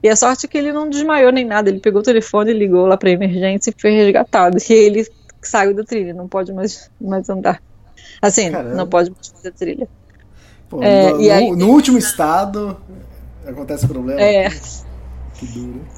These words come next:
Speaker 1: Pois é, acho que é o meu maior medo.
Speaker 2: Hum.
Speaker 1: <laughs> É, e aí teve essa milha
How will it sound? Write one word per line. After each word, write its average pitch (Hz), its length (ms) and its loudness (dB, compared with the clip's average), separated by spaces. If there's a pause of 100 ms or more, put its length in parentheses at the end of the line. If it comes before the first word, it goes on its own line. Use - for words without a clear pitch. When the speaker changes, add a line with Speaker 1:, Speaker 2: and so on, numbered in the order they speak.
(120)
Speaker 1:
Pois 240 340 2
é, 208 240 0 (120)
acho 208 220 -6
que 226 80 -4
é 220 40 -2
o 214 40 -4
meu 208 300 -6
maior 202 440 -2
medo. 190 560 -2 (480)
Speaker 2:
Hum. 202 520 -4
Speaker 1:
<laughs> - 20 -20 (680)
É, 196 560 4
e 214 140 4
aí 208 160 4
teve 247 240 2
essa 233 340 2 (400)
milha 220 720 6